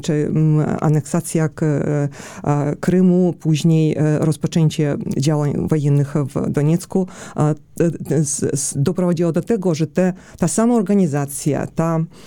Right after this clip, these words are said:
e, jakby oddolna działalność obywatelska, ona przekształciła się w mocny, e, ruch wolontar-, wolontariuszy. I, e, e, przepraszam, ale na samym początku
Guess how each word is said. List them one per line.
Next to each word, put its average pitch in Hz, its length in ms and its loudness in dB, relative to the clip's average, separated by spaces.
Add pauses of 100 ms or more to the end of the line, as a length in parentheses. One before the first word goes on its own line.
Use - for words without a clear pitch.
(220)
e, 156 400 0 (280)
jakby 156 260 0
oddolna 202 600 2
działalność 160 640 0
obywatelska, 143 800 -2
ona 190 240 2
przekształciła 196 720 -2
się 185 140 -2
w 156 100 4
mocny, 180 640 2
e, 165 200 2 (360)
ruch 196 400 2 (160)
wolontar-, 190 560 2
wolontariuszy. 196 920 0 (280)
I, 170 320 2
e, 147 280 -2 (140)
e, - 140 -2
przepraszam, 190 540 -2
ale 156 140 2
na 151 60 2
samym 208 280 2
początku 175 600 -2